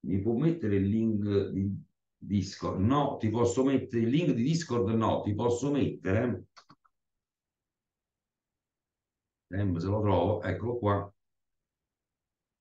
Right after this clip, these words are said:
Ti posso mettere in chat, eh, vai su questo sito, eh, come vedi, eh, io vabbè sono già registrato, accedi e lì ti vai a leggere un bel po' di, di, di, diciamo, di, di contenuti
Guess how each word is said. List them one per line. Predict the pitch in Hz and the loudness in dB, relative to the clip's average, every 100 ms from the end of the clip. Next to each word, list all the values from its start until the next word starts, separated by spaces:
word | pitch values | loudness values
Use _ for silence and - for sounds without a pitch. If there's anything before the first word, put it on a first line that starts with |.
| _ _ _ _ _ | _ _ _ _ _
Ti | 113 | -4
posso | 107 123 139 | 0 0 0
mettere | 135 104 104 104 | 0 0 0 -2
in | 123 120 | 0 0
chat, | 127 110 - | 0 0 0
eh, | 98 - - 117 | -4 -8 -6 -4
vai | 113 170 170 | 4 6 6
su | 139 - | 4 4
questo | 135 123 110 | 4 4 2
sito, | 127 160 147 143 139 - - _ | 4 4 4 4 2 -2 -14 _
eh, | - | -4
come | 120 123 113 | 4 6 6
vedi, | 113 95 107 139 147 - - | 6 4 6 4 2 -6 -14
eh, | - 123 117 110 107 107 110 | -2 2 6 8 8 4 2
io | 117 | 2
vabbè | 107 101 | 2 2
sono | 95 95 | 2 0
già | 98 101 | 0 0
registrato, | 104 151 - 127 107 - - | 2 0 0 4 4 4 0
accedi | - 143 - 143 95 90 120 156 156 - _ - | 0 0 2 0 2 2 2 2 0 -8 _ 0
e | 127 | 2
lì | 131 170 160 - | 4 4 2 0
ti | 117 | 0
vai | 123 120 | 2 4
a | |
leggere | 120 120 110 117 | 4 2 2 0
un | 117 | 0
bel | 123 | -2
po' | 120 107 | 0 0
di, | 98 92 87 87 82 | 2 4 4 2 0
di, | 82 90 87 82 80 76 - | 0 2 2 0 -4 -6 -10
di, | - 104 113 | -6 -2 -2
diciamo, | 101 101 120 101 | -2 0 0 0
di, | 98 101 101 98 | 0 -2 -4 -2
di | 113 | 0
contenuti | 120 123 123 139 147 117 107 | 4 4 4 2 2 2 0